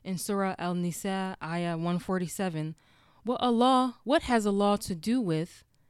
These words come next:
punishing you if you are grateful and you believe? And ever is Allah appreciative and knowing." Now, one of the best ways of gratitude is by saying it out loud. Imam Ghazali states in his book, Purification of the Soul,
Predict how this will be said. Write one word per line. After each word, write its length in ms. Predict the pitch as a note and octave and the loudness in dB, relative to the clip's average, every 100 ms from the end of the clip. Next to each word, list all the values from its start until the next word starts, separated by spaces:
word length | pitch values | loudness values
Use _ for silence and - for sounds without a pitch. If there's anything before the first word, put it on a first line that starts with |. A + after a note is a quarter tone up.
| _ _ _ - | _ _ _ -6
punishing 540 | B3 B3 A#3+ - E3 | 2 2 2 0 -2
you 400 | D3+ D3+ D3+ E3 | -2 -2 -6 -8
if 180 | F#3 - | -10 -4
you 100 | G#3 | 0
are 100 | F#3+ | 0
grateful 460 | F3 F#3+ G3 - E3 | 0 0 -2 -2 -4
and 140 | E3+ | -2
you 120 | E3 | -2
believe? 580 | D#3 D#3+ D#3+ D3 C3+ D#3+ _ _ _ _ _ - | -2 -2 -2 -4 -8 -14 _ _ _ _ _ -6
And 140 | G3 | -2
ever 280 | G#3 A3 A#3+ | -2 0 0
is 220 | - F#3 | 0 0
Allah 320 | F#3 F3+ F3+ | 0 0 0
appreciative 880 | F3 - A3+ A3 F#3+ F3+ - E3 E3 | -2 -4 -4 -2 -4 -6 -4 -4 -4
and 160 | E3 D#3+ | -4 -4
knowing." 440 | D#3+ D3+ D3 F3+ - _ _ _ _ _ _ _ _ _ _ - | -4 -6 -8 -14 -20 _ _ _ _ _ _ _ _ _ _ -6
Now, 200 | G#3+ A3 | -2 2
one 200 | G#3+ C4+ | 4 4
of 120 | C4+ | 4
the 100 | A3+ | 2
best 320 | F3+ A3+ - | 4 2 2
ways 480 | G#3+ G#3+ G#3+ G#3+ - | 2 4 4 2 -2
of 180 | - D#3+ | -8 -2
gratitude 760 | F#3+ G#3 A3 - G#3 G3+ G#3 - | 2 2 0 -2 -2 -2 -4 -4
is 160 | F3+ | -4
by 180 | E3 E3+ | 0 -2
saying 360 | D3+ G#3 G3 F#3 | -2 0 0 0
it 120 | F3 | -2
out 200 | E3+ F3 | -4 -4
loud. 380 | E3+ C#3 - - _ - | -4 -6 -10 -16 _ -2
Imam 280 | G#3+ A3+ A3 | 4 6 6
Ghazali 420 | G#3+ A3 B3 B3 | 4 4 4 4
states 280 | - A3 - | 0 -2 0
in 60 | |
his 160 | G3 F#3 | -2 -2
book, 280 | F3+ F#3+ - | -2 -2 -2
Purification 640 | - G#3 - G3+ F#3 F#3+ | 0 0 -2 -6 -2 -2
of 100 | F3 | -2
the 80 | E3 | -4
Soul, 520 | - F#3 F3 D#3 D#3 | -2 0 0 0 -4